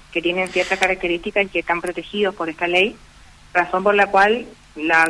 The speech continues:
la problemática de la violencia de género, vista de una manera integral, y las cuestiones de acceso a la tierra y acceso a la vivienda son las dos problemáticas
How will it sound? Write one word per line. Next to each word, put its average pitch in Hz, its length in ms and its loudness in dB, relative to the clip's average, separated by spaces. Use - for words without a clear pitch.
la 165 120 0
problemática 165 500 0
de 196 60 4
la 185 80 2
violencia 180 420 0
de 185 80 0
género, 202 420 2
vista 196 220 -2
de 214 80 6
una 196 160 2
manera 180 260 -2
integral, 190 680 0
y 185 240 -2
las 175 200 0
cuestiones 180 480 -2
de 190 100 2
acceso 170 360 -2
a - 20 4
la 180 120 0
tierra 196 420 2
y 185 80 -2
acceso 170 280 -6
a 190 40 -2
la 190 80 0
vivienda 185 460 -2
son 180 180 -6
las 170 120 -6
dos 165 140 -6
problemáticas 165 720 -2